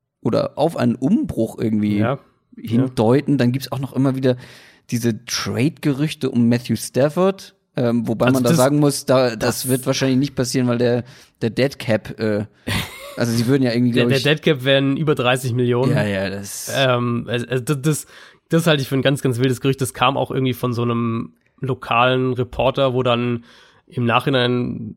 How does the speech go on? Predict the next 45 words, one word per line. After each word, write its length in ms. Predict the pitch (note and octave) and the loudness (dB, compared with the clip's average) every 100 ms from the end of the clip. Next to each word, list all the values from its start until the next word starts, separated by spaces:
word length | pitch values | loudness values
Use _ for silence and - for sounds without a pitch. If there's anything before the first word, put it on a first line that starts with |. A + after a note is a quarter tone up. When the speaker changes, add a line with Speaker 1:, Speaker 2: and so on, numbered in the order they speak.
| - | -6
Speaker 2:
berichtet 380 | B2+ C3 - | -2 -2 -2
wurde, 160 | A#2 B2 | -2 0
dass 180 | A#2 - | -2 -2
der 200 | A#2+ A#2 | 0 2
eigentlich 240 | A#2+ A#2+ | 0 0
jetzt 200 | B2 - | -2 -4
gar 140 | - A#2+ | -4 -2
nicht 160 | A#2+ | -2
so 420 | G#2+ A#2 B2+ C3+ C#3 - _ _ _ _ - | -2 0 2 2 0 -6 _ _ _ _ -6
direkt, 340 | C#3 B2+ C3 - | -2 0 0 0
also 120 | B2 | -2
das 100 | A#2 | -2
ist 40 | |
keiner, 220 | - C3 | 0 0
der 120 | B2+ B2+ | 2 0
jetzt 180 | A#2 - _ | -2 -14 _
bei 100 | C3 | -2
jedem, 480 | B2 B2+ B2+ B2 A#2+ | 0 2 0 0 -2
bei 100 | B2 | -2
jedem 160 | A#2+ A#2+ | -2 -2
Training 340 | - B2 C3 | -2 0 0
und 100 | A#2+ | -2
bei 100 | A2+ | -2
jeder 160 | B2 A#2+ | 0 0
Pressekonferenz 580 | - C3 - C3 C3 C3 | -2 -6 -4 -4 -2 -2
irgendwie 180 | B2+ B2+ | 0 0
da 100 | A#2 | 0
vor 140 | - | -2
Ort 200 | A#2+ B2+ | -2 0
wäre. 340 | C3+ C3+ C#3 C#3 _ _ _ | 2 2 2 -2 _ _ _
Also 260 | A#2 A#2+ B2 A#2 - | -2 0 -2 -6 -12
woher 460 | B2 B2+ A#2 C3+ | -4 0 2 2
der 160 | C#3 C3 | 2 0
diese 180 | C3+ C3+ | 0 0
Info 280 | D3 D3 C#3 | 0 2 0
hat 140 | C#3 | 0
und 180 | B2+ G#2+ | -4 -2
wie 340 | C3 C3+ B2 - - - _ - | 0 0 -2 -6 -20 -20 _ -4
das 160 | B2+ | -4
zustande 360 | - A#2+ B2+ B2+ | -4 0 0 0
kam, 300 | C3 B2 B2 | 2 2 2
ist, 280 | A#2+ - - | -2 -4 -6
äh, 40 | B2+ | -2
Speaker 1:
Ja, 260 | A#2 A2+ | 0 2
also 260 | G#2+ F#2 | 0 -2